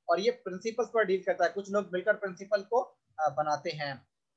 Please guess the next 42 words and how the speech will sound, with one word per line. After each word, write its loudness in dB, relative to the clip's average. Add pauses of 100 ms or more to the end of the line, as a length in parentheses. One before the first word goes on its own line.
(120)
Deal -2
with 2
individual 4
character, 6
ये 2
एक -2
individual 0
character 4
होता 0
है, 2
जबकि -6
ये 2
लोग -2
मिलकर 2
इसको 0 (840)
custom -2
बनाते 0
हैं। -10 (300)
Character 8
is 2 (120)
personal 6
attribute, 0
जो, -2
अ, 0
जो -4
character 4
है 8
वो 4
किसी, -8
अ, 6
व्यक्ति -2
का -2
एक -4
personal 2
attribute -2
होता 0
है। -8 (380)
Custom 4
are 2
determined -2
by 8
group 0